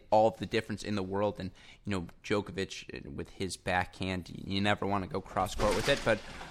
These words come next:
Monfils is one of those guys with the gumption to do that, with, uh, the sort of confidence to go down the line with his backhand to keep Djokovic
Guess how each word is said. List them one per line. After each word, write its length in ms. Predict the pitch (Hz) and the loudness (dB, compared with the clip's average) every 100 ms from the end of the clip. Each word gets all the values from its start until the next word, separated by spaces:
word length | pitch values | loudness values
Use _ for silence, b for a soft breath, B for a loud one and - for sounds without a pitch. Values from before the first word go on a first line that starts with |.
| - | 2
Monfils 480 | 123 123 156 175 175 | 2 4 0 0 -2
is 100 | 170 | 0
one 120 | 156 | 2
of 60 | |
those 180 | 139 135 | 2 2
guys 280 | - 127 127 | 4 4 4
with 300 | 107 123 - | 0 -2 0
the 80 | 107 | -4
gumption 540 | - 107 123 - 113 - | 2 2 2 -2 -4 -2
to 220 | 120 120 - | -2 -2 -2
do 200 | 107 123 | -2 0
that, 240 | 92 - | -2 -2
with, 280 | 113 120 - | -2 -2 0
uh, 140 | 104 - B B - | 0 0 B B 0
the 240 | 107 101 - | 2 2 -2
sort 240 | - 120 | -2 0
of 100 | 107 | 0
confidence 600 | - 98 113 - 104 - | 0 2 2 0 -2 -4
to 100 | - | -8
go 380 | 98 107 104 95 B B B | -4 2 2 0 B B B
down 240 | 113 104 98 | 4 4 4
the 60 | |
line 260 | 98 101 98 | 4 4 4
with 140 | 92 | -4
his 140 | 117 98 | -8 -2
backhand 380 | 95 92 95 | -2 -2 -4
to 60 | 92 | -8
keep 200 | - 92 | -6 -6
Djokovic 380 | 92 92 87 | -4 -6 -8